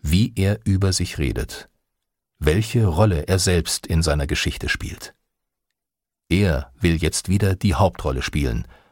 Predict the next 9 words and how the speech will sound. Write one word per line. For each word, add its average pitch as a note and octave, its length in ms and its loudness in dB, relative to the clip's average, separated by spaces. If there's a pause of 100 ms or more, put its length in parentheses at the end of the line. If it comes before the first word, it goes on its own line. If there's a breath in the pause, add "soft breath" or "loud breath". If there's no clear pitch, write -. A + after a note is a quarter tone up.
(400 soft breath)
nicht G#2+ 300 2
die E2+ 60 -6
Scham. D2+ 380 -2 (1700)
Die G#2 80 2
Scham C#3 320 2
ist B2 160 2
ein G2+ 120 4
schlechter A2+ 360 2
Motivator. C#2 680 -2